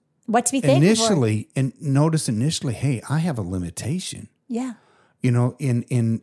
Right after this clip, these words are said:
Speaker 2: in, uh, navigating a disappointment in previous episodes, as we, we talked about at the very beginning, hey, these are the feelings, and I'm, and I want to experience, you know, the love of God, but boy, I've got some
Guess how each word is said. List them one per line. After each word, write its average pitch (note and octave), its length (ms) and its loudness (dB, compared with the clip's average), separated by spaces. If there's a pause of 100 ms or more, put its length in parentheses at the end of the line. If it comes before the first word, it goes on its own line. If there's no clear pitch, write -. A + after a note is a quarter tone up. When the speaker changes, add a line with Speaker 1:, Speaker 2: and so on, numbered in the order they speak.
Speaker 2:
in, A2 460 -2
uh, A2+ 100 -4
navigating A#2+ 720 -2
a A2+ 40 -2
disappointment A#2+ 840 -4
in G#2+ 160 -4
previous A2+ 420 -2
episodes, G#2 540 -6
as G2+ 180 -10
we, B2+ 140 -4
we A2 160 -8
talked A#2+ 340 -8
about A2 260 -6
at F#2+ 120 -8
the G2+ 60 -10
very G#2+ 300 -4
beginning, A2+ 560 -4
hey, A#2 180 -8
these A2+ 260 -8
are - 80 -6
the E3 80 -6
feelings, A2 720 -8 (280)
and A#2+ 140 -2
I'm, A#2 260 -2
and A#2 160 -2
I G#2 80 -2
want D#3 360 -2
to F3 120 -2
experience, A#2+ 1040 -4 (120)
you C#3+ 140 -2
know, A#2+ 120 0
the A2+ 120 -2
love A2+ 220 -4
of C#3 100 -4
God, D#3 300 -10
but - 220 -12
boy, C3+ 260 -8
I've C#3 160 -12
got D3+ 160 -10
some - 240 -12